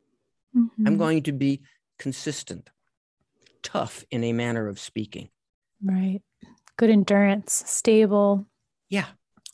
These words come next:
Speaker 1: Mm-hmm.
Speaker 2: exactly. And, you know,
Speaker 1: Mm-hmm.
Speaker 2: I, I may have to maintain that for the entire three plus hours that I'm running the marathon.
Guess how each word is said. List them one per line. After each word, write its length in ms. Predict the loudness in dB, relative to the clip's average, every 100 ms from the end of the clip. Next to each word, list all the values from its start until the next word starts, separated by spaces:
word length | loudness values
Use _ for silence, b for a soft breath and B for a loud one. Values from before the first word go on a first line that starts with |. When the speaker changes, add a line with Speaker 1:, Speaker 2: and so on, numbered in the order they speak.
| _ -6
Speaker 1:
Mm-hmm. 220 | -4 -2
Speaker 2:
exactly. 560 | -2 -2 -2 -6 -12 -16 -8
And, 300 | -4 -4 -6 _
you 100 | -6
know, 200 | -4 -2
Speaker 1:
Mm-hmm. 360 | -2 0 -2 -2
Speaker 2:
I, 100 | -4 -14 b
I 140 | -2 0
may 180 | 2
have 260 | 2 0 -4
to 100 | -4
maintain 600 | -2 -2 -4 -6 -4 -4
that 280 | -4 -6 -8 -12 _ _ _ _ -20
for 440 | -12 -6 -4 -4
the 480 | -2 -2 -2 -2 -2
entire 640 | -4 -4 -4 -2 -2 -2
three 280 | -6 -8 -8
plus 340 | -6 -8 -6
hours 480 | -4 -4 -4 -4 -4
that 140 | -4 -2
I'm 200 | -2 -2
running 300 | -2 -4 -4
the 100 | -4
marathon. 720 | -6 -6 -10 -8 -8 -8